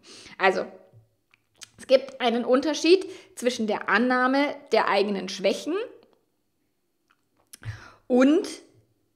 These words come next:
der unreflektierten Abgabe von Verantwortung. Okay? Das, oder dieses, oder der Unterschied, wie ich's vorher hatte, die Skala von "Ich liebe mich total und alles an mir ist super"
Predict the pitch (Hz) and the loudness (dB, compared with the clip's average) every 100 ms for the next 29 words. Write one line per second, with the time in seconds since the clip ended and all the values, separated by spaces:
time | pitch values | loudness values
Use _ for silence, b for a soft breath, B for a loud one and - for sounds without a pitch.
0 | _ 113 208 - - - 262 285 311 285 | _ 0 0 0 -8 -2 2 4 4 0
1 | - 233 - - 240 240 233 233 - - | 4 2 2 4 4 4 2 0 -2 -6
2 | - 190 202 - 240 214 226 233 233 240 | 4 4 2 -2 4 8 8 6 4 4
3 | - B - - 190 196 - - - - | -2 B -8 0 0 0 -4 -2 8 8
4 | 269 - - - - - _ _ - - | 8 0 -6 -6 -12 -16 _ _ -16 -4
5 | 165 240 - - 196 196 220 214 208 202 | 2 2 2 -2 -2 0 2 4 4 2
6 | 220 214 214 - 214 214 220 214 233 254 | -2 -2 -2 0 2 2 2 2 2 2
7 | 240 240 214 226 226 - 214 214 214 208 | 0 0 -2 -4 -4 -2 0 2 0 0
8 | 208 202 196 - 190 202 208 208 208 208 | -2 -4 -6 2 2 4 0 -2 -6 -6
9 | 190 208 208 202 202 196 - 190 190 - | -8 -6 -6 -4 -6 -8 -6 -6 -6 -2
10 | 254 240 220 - 226 254 285 - 240 233 | 0 0 -2 0 4 4 2 -2 0 0
11 | 247 202 202 - 277 - | 2 0 -2 -4 -6 2